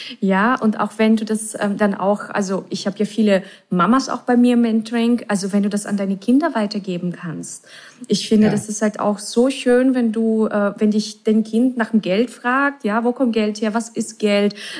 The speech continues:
Speaker 1: Ähm, wie kann ich mehr Geld haben?“, dass du halt auch Antworten parat hast und nicht sagst,
Speaker 2: Ja.
Speaker 1: „Hm, keine Ahnung, <laughs> geh spielen.“ <laughs>
Speaker 2: Ja, ist echt so, ist echt so. Ich, ich würd auch wirklich jedem,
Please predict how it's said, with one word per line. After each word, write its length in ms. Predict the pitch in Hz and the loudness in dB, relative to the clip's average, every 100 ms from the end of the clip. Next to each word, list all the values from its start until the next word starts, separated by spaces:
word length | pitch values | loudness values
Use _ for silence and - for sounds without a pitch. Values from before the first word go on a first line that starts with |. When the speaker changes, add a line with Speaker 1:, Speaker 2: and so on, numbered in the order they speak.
| - | -4
Speaker 1:
Ähm, 220 | 208 208 208 | 0 2 4
wie 160 | 208 220 | 2 2
kann 180 | 240 | 2
ich 140 | 254 262 | 2 4
mehr 140 | 277 | 2
Geld 360 | 269 202 202 - | 4 2 2 0
haben?“, 320 | 196 190 208 | -2 0 -2
dass 240 | 233 214 - | -2 -4 -2
du 120 | 226 | -2
halt 160 | 202 | 0
auch 140 | - - | -2 -2
Antworten 480 | 240 269 381 370 240 | 0 0 0 2 0
parat 400 | 214 165 165 196 | 0 -2 -2 -2
hast 160 | 190 | -2
und 100 | 208 | 0
nicht 160 | 208 226 | 0 2
sagst, 280 | 208 202 - | 2 0 -2
Speaker 2:
Ja. 40 | |
Speaker 1:
„Hm, 240 | 196 180 | -4 -2
keine 320 | 165 - 165 170 | -4 -4 0 0
Ahnung, 460 | 226 - 170 - - - | 0 0 0 -2 -2 0
<laughs> 200 | 370 311 | 2 2
geh 200 | 269 214 | 2 2
spielen.“ 560 | - - 208 220 233 226 | 0 -4 -2 2 4 4
<laughs> 40 | - 277 359 370 339 339 | 0 0 0 0 0 2
Speaker 2:
Ja, 300 | 110 110 - | 4 4 2
ist 160 | - | 0
echt 220 | - - | -2 -2
so, 160 | - - - - | -2 -4 -6 -4
ist 180 | 104 | 0
echt 220 | 110 - 587 | 2 4 4
so. 100 | - | 2
Ich, 220 | - - | 0 -2
ich 160 | 117 | 0
würd 180 | 113 135 | 2 2
auch 180 | 131 110 | 0 0
wirklich 300 | 135 147 113 | -2 -2 -4
jedem, 380 | 110 127 135 | -2 0 0